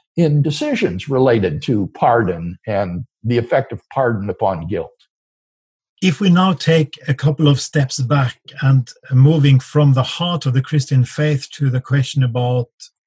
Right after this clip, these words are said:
Speaker 2: is there a God?
Speaker 1: Mm-hmm.
Speaker 2: Uh, the existence of God. Uh, and then, of course, the, the, the occasion for this podcast, we, I said a, a few minutes ago, was,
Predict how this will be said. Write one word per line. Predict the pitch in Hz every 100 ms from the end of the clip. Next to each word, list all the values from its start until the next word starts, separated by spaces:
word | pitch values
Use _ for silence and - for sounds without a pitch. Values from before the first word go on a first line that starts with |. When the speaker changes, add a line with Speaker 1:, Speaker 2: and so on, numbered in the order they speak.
| -
Speaker 2:
is | 160 131
there | 143 139 139 _
a | 139
God? | 123 160 139 101 - - _ _ _ -
Speaker 1:
Mm-hmm. | 101 101
Speaker 2:
Uh, | 123 113
the | 143
existence | 135 - 156 - - 127 -
of | 117
God. | 113 127 110 104 _ _ _ _ _
Uh, | 123 123 123 127
and | 135
then, | 147
of | 139
course, | - 156 127
the, | 139 135 - 123
the, | 127 127 123 117 _ _ _
the | 139 143
occasion | 135 143 151 - 139
for | 147
this | 127 135 127 - -
podcast, | 160 165 - 123 117
we, | 127 123 120 123 -
I | 127
said | 123 139 120
a, | 117 113 120
a | 110
few | - 139
minutes | 131 127 -
ago, | 120 123 120
was, | 120 123